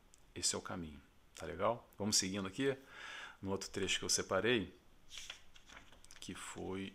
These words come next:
o seguinte, aqui. A gente vai falar um pouco agora sobre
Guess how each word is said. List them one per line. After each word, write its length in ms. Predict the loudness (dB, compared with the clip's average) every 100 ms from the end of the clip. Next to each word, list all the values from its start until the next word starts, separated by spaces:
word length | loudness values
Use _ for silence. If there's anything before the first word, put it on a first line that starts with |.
| -12 -14 -6
o 200 | -2 4
seguinte, 800 | 6 6 2 -6 -8 -6 -6 -4
aqui. 300 | -4 -4 -8 -12 -16 -18 -18 -18 -20 -16 -10
A 40 |
gente 160 | -6 -6
vai 100 | -4
falar 160 | -2
um 60 | -2
pouco 240 | -2 0
agora 260 | 0 0 2
sobre 580 | 2 0 0 0 0